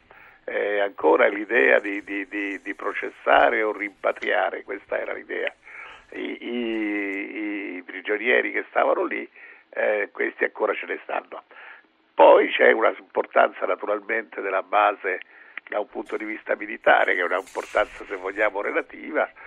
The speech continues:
però è una, è una, così, è un simbolo, è una, è una presenza degli Stati Uniti,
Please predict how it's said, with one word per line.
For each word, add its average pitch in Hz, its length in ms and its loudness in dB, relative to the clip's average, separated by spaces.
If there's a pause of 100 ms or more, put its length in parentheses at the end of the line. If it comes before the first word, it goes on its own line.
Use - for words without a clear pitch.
(240)
però 120 500 6
è 113 220 6
una, 98 840 0 (400)
è - 140 -4
una, 101 580 -4
così, 117 300 -8
è 92 80 0
un 92 120 -6 (160)
simbolo, 107 600 -4
è 101 80 -4
una, 98 480 -6 (520)
è - 100 -8
una 98 220 -6
presenza 113 760 -2
degli 101 400 -4
Stati - 320 -2
Uniti, 110 720 -12